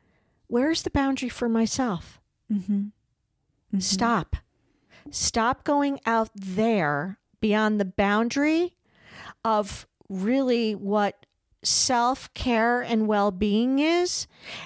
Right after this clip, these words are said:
Speaker 1: And where do you start creating the flow to come back in? It's exhausting. So having no boundary, even with myself, like, today,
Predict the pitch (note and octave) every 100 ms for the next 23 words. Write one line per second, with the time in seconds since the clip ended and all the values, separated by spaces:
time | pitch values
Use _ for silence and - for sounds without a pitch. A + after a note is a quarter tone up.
0 | - A#3 A#3 B3+ C#4+ C#4 C4+ - C4 B3+
1 | - - A#3 A#3 B3 A#3+ A3+ A3 - -
2 | B3 A#3 G#3+ - A3 A3 G#3 G3+ - A#3+
3 | B3 F3 C3 F3 _ _ _ _ _ _
4 | _ _ - C4 - C#4+ A#3 - C#4 F4
5 | - - F#3 - - - - - - D4
6 | C#4 D#4+ D#4+ C#4+ C4+ C#4+ D#4+ A3 G#3+ A3
7 | C4+ C4+ G#3 F#3 B2 - A#3 A#3+ B3+ A#3
8 | A3 A#3 G#3 G3+ G3+ - A3+ G#3 A#3+ D#4
9 | - - - _ _ - - - A#3 A3+
10 | A3 - _ _ _ _ _ _ - -
11 | A#3 A#3 A#3+ D4+ F4